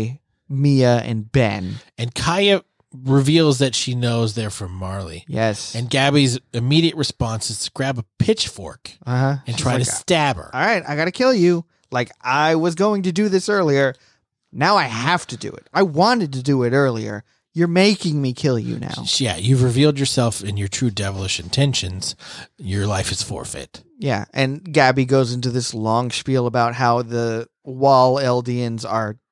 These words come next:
Speaker 1: true devils and, uh, they are the ones who are responsible for genocide over and over, like,
Speaker 2: For
Speaker 1: thousands of years
Speaker 2: centuries
Speaker 1: ago.
Speaker 2: ago. And,
Speaker 1: Yeah.
Speaker 2: and
Speaker 1: And
Speaker 2: Kaya's like
Speaker 1: Kaya's like,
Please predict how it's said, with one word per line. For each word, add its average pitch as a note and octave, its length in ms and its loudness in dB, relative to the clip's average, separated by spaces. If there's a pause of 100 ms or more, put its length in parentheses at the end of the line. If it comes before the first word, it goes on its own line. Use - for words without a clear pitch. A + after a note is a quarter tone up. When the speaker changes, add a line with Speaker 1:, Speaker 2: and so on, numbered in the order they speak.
(220)
Speaker 1:
true E3+ 400 4
devils B2 640 0
and, G#2+ 160 -10 (420)
uh, A#2 460 2
they C3 760 2
are A2+ 120 0
the A#2 120 -2
ones A#2+ 320 -4
who B2+ 80 -8
are A#2+ 40 -6
responsible B2 600 -2
for A2 160 -10
genocide A#2+ 920 0 (440)
over C#3+ 360 4
and B2+ 80 -2
over, B2 280 -2
like, A#2+ 160 -4
Speaker 2:
For - 80 -18
Speaker 1:
thousands C3 520 2
of E3 160 2
years D3 240 0
Speaker 2:
centuries - 60 -6
Speaker 1:
ago. A#2 100 -4
Speaker 2:
ago. F#2+ 220 -6 (220)
And, B2+ 80 0
Speaker 1:
Yeah. C#3+ 120 2 (160)
Speaker 2:
and C3 160 -6
Speaker 1:
And F#3+ 100 2
Speaker 2:
Kaya's F#3 360 2
like D3+ 120 4
Speaker 1:
Kaya's F#3+ 180 2
like, F3+ 180 0